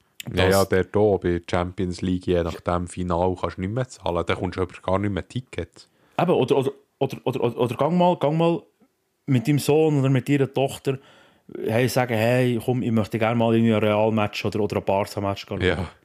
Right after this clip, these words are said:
Speaker 2: Keine Chance.
Speaker 1: Nein.
Speaker 2: Da kommst du, da, da kommst du unter vierstellige, ja, wenn du Glück hast überhaupt, weißt du?
Speaker 1: Ja.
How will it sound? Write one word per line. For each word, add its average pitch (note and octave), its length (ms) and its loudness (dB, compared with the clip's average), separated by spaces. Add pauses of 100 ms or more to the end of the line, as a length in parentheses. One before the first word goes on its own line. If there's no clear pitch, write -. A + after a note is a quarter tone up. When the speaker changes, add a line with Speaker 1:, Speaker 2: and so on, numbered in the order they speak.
(500)
Speaker 2:
Keine - 200 -10
Chance. E3 440 -10 (500)
Speaker 1:
Nein. F#2 360 -2 (400)
Speaker 2:
Da - 80 -8
kommst A2 200 -4
du, A#2+ 400 -4 (420)
da, A2+ 180 0
da - 160 -6
kommst A2 220 -4
du B2+ 40 4
unter A#2+ 160 0
vierstellige, C3 960 -2 (680)
ja, A2+ 220 -4
wenn F#2+ 80 -4
du F2+ 60 -10
Glück - 300 -6
hast A#2 180 -10
überhaupt, - 480 -12
weißt A2+ 220 -10 (340)
du? G#2 40 -10
Speaker 1:
Ja. F#2 400 -4